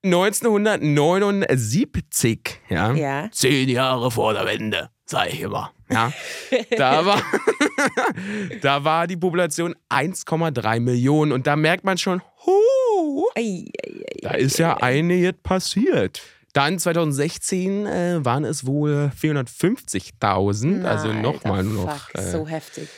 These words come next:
Speaker 1: und jetzt, zweitausendseinundzwanzig, sind es wohl rund, äh, vierhundert zehn, vierhundertzwanzigtausend.
Speaker 2: Ah, scheiße, Alter.
Speaker 1: Also es, ähm, es ist ein bisschen, aber es ist sehr unterschiedlich, wo die Population abnimmt und wo sie zunimmt, so.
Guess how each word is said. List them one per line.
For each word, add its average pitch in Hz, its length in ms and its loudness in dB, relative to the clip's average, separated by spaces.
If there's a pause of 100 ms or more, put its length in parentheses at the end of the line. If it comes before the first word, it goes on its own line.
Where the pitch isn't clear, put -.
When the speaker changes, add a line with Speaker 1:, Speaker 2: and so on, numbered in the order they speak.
(420)
Speaker 1:
und 123 200 0
jetzt, 135 360 2
zweitausendseinundzwanzig, 135 1120 0
sind 127 280 -6
es 123 380 -8
wohl 131 340 4
rund, 120 460 0
äh, 117 400 2
vierhundert 127 1080 -2
zehn, 131 480 0
vierhundertzwanzigtausend. 87 1000 -8
Speaker 2:
Ah, - 40 -8
scheiße, 156 800 -4
Alter. 101 300 -6
Speaker 1:
Also 131 340 2
es, 127 340 0
ähm, 131 600 2
es 131 200 0
ist 151 120 -2
ein 170 80 0
bisschen, 170 220 0
aber 151 200 2
es 143 120 -2
ist 143 100 -8
sehr 143 140 2
unterschiedlich, 135 600 0
wo 127 140 4
die 143 100 2
Population 123 400 0
abnimmt 120 320 0
und 113 120 -4
wo 110 80 -4
sie 98 120 -10
zunimmt, 135 400 -2
so. 127 200 -2